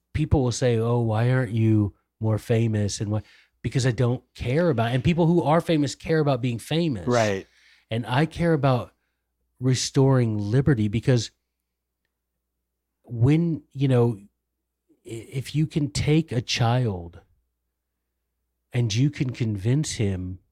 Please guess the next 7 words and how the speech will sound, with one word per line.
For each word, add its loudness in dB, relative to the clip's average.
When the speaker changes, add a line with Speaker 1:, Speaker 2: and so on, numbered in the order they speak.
Speaker 1:
that 0
of 2
the 4
true 2
principles 0
of -4
liberty, -6